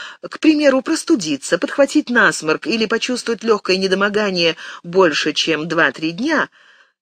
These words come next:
тотчас же посылали за жрецами иньян, призывали врачей, отец жертвовал в храм коней и разные сокровища, хранившиеся в нашей семье. Все суетились вокруг меня,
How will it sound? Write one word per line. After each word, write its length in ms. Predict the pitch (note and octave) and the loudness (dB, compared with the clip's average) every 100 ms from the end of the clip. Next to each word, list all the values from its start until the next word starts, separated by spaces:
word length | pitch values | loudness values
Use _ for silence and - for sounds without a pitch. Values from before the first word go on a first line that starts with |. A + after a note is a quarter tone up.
| _ - | _ 0
тотчас 560 | E3 D4+ - - D4 | 2 2 0 -4 -2
же 140 | C4+ C#4 | -2 -4
посылали 580 | - - F#3+ A#3 A3+ | -6 -2 -2 0 -2
за 160 | G#3 F#3+ | -2 -2
жрецами 800 | E3+ D#3+ D3+ G3 A#3 A3+ A3+ G#3+ - - - | -2 -4 -4 -2 -2 0 -2 -2 -8 -14 -4
иньян, 800 | G#3 G#3+ G3 F3 C4+ E3+ A2+ - - - - | -2 0 0 0 2 0 -2 -8 -20 -20 -8
призывали 460 | C#3+ B2 B2+ B2+ B2+ | -6 -4 0 0 0
врачей, 680 | B2+ A#2+ - G3+ B3+ D#3+ - - - | 0 -2 -2 -2 -2 -4 -10 -8 -4
отец 480 | D#3+ - A3+ F#3 | -4 0 2 2
жертвовал 580 | D3+ F#3+ A3 F#3+ F#3 F3 | 0 -2 -2 -2 0 -2
в 60 | F#3 | -2
храм 340 | - G#3+ G3+ | 0 0 0
коней 500 | - F3+ F3+ C4+ G#3+ | 0 -2 0 0 2
и 60 | E3+ | 2
разные 320 | F3 E3+ E3+ | 2 0 -4
сокровища, 760 | E3 D#3+ F#3+ D4 A#3 - E3+ D#3 - - | -4 -4 -2 0 0 0 0 -2 -6 -8
хранившиеся 760 | - G#3 E3+ C#3 D3 C#3 D3+ | -2 0 0 -4 -4 -4 -4
в 40 | C3+ | -4
нашей 320 | C3+ C3 C3+ | -4 -4 -6
семье. 640 | - C#3 C3 A#2+ C3 B2+ - - - | -8 -10 -8 -2 0 0 -6 -20 -18
Все 240 | - - D#4+ | -4 0 2
суетились 680 | D#4+ D#4 - D#4+ C4 G3 D#3 | 6 4 4 4 4 2 2
вокруг 420 | E3 E3+ D#3+ D#3+ | 0 2 -2 -4
меня, 420 | D#3+ D3+ C#3+ | -6 0 2